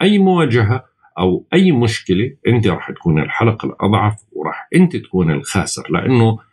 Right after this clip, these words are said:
الخصم أقوى منك بهاي الفترة. فبدك تحافظ على هدوءك،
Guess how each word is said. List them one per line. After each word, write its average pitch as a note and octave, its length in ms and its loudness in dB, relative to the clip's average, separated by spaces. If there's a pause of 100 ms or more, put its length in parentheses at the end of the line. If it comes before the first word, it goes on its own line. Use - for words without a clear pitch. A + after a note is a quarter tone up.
(160)
الخصم D3 640 0 (120)
أقوى A#2+ 360 2
منك A#2 460 2
بهاي C#2 380 -2
الفترة. - 500 -8 (520)
فبدك G2 600 0
تحافظ F2+ 400 -4
على C2+ 280 -10
هدوءك، B2+ 480 0